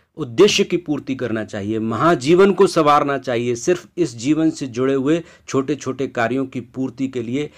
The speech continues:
कुंडलिनी शक्ति की, भाव शक्ति का उपयोग नहीं करना चाहिए। लेकिन आप चाहेंगे कि आपको इस शक्ति का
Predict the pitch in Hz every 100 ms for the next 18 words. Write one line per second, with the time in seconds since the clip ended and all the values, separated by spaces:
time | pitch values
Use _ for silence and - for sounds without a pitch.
0 | _ - 131 127 123 151 151 127 123 131
1 | 131 151 175 - _ 113 113 135 127 120
2 | - 117 120 110 107 101 98 104 104 98
3 | 95 90 95 98 - _ - 127 156 143
4 | - 151 139 180 190 139 139 127 151 156
5 | 170 - _ - 139 156 143 - 180 147